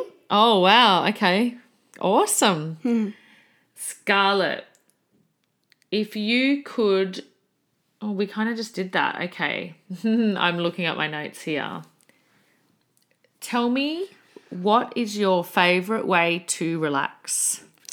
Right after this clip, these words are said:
Speaker 2: Uh, watch T V and go in the bath with Mummy.
Speaker 1: We hardly ever watch T V.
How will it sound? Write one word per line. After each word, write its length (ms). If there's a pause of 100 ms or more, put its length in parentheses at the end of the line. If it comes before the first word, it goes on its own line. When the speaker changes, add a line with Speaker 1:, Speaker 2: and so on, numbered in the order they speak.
(540)
Speaker 2:
Uh, 320 (2250)
watch 380
T 180
V 360 (140)
and 160
go 160
in 140
the 60
bath 340
with 160
Mummy. 400 (840)
Speaker 1:
We 140
hardly 280
ever 160
watch 300
T 180
V. 400